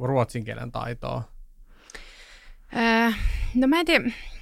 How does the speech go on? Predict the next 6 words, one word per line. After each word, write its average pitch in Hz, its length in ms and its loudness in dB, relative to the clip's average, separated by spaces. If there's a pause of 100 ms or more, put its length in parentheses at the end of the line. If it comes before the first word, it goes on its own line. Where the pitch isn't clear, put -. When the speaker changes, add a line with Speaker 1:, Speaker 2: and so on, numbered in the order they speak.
(1500)
Speaker 2:
Siis - 520 -2 (240)
suomalaisethan 254 600 6
on 202 160 8
aika, 185 400 6 (400)
tota, 170 280 0
ujoja 208 400 4